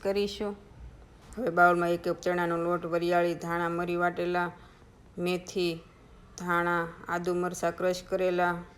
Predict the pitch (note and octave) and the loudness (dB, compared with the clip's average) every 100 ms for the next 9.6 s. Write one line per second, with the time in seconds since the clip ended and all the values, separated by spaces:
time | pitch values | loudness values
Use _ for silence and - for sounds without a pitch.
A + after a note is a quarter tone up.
0 | - - - - - - - F3 E3+ - | -20 -20 -20 -20 -20 -12 -2 0 0 -4
1 | F3+ F3 E3+ F3+ F3+ F3+ F3+ - - - | -2 -2 0 -2 0 -2 -4 -16 -20 -20
2 | - - - F#3 E3+ E3+ F3 F3 F#3 E3 | -20 -20 -16 -8 -6 -4 -4 -2 -4 -4
3 | E3+ F3 E3+ E3+ F3 - F#3 F#3+ F#3+ F#3 | 0 2 2 -2 -4 -2 0 2 0 -4
4 | - - - - - - - - E3 E3+ | -16 -20 -20 -20 -20 -20 -20 -8 -6 -2
5 | D#3+ E3 E3 E3+ F3 E3+ F3+ F#3+ F#3 F#3 | -2 -2 -2 -2 -2 -2 0 0 0 -2
6 | - F3+ F3+ - - - - - - - | -4 -6 -6 -12 -20 -20 -20 -20 -20 -20
7 | - - - - - - - - - - | -20 -20 -20 -20 -20 -20 -20 -20 -20 -18
8 | - - F3+ F3 - E3+ D#3+ - F3 E3+ | -14 -4 -4 -4 -6 -4 -4 -2 -2 -2
9 | E3 D#3+ F3 F#3 F#3 | -4 -2 0 2 2